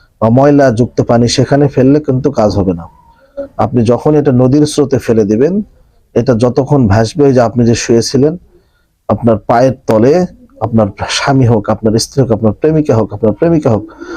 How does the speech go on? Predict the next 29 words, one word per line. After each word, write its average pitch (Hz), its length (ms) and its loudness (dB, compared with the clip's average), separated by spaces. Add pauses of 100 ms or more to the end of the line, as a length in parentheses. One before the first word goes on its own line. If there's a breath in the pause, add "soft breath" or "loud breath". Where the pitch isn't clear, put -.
(320 loud breath)
যার 143 240 2
জন্য 139 140 2 (100)
করবেন, 123 260 2
সে - 140 0
আপনার 113 180 -2 (100)
পায়ের 120 260 2
তলে 120 220 0
সব 151 120 0 (100)
সময় 117 280 2
থাকবে, 90 280 -4 (580 soft breath)
আপনাকে 143 400 0
ছাড়া 147 180 2
আর 135 100 -4
কিছু - 140 0 (100)
বুঝবে 107 300 2
না, 92 60 2 (100)
আপনার 123 280 -2
কথা 131 220 -2
সে 139 160 -2
শুনতেই 175 380 0
থাকবে 113 240 0
ইনশাআল্লাহ। 87 440 -4 (840 soft breath)
আপনাকে 151 320 0 (100)
ছাড়া 147 240 2 (180)
সে - 100 -2 (100)
আর 123 60 0 (100)
কখনোই 180 420 0
যাবে 110 240 2
না। 82 60 -2